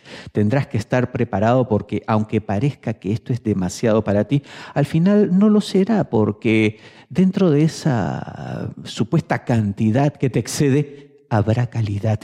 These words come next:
y habrá una presencia especial que tendrás que detectar. Pero si te dejas apabullar por la muchedumbre, por el exceso aparente,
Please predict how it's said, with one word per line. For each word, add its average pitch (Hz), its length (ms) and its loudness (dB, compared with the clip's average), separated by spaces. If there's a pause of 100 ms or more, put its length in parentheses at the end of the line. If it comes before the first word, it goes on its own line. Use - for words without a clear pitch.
y 120 140 2
habrá 120 260 2
una 147 240 4
presencia 123 580 0
especial 127 500 -2
que 123 120 -4
tendrás 107 540 -2
que 139 140 0
detectar. 117 680 -2 (480)
Pero 185 340 4
si 156 200 -2
te 120 180 -2
dejas 135 520 0
apabullar 113 1080 2
por 104 180 0
la 101 140 4
muchedumbre, 95 800 0
por 110 200 2
el 98 160 4
exceso - 1040 -4 (220)
aparente, 98 960 -2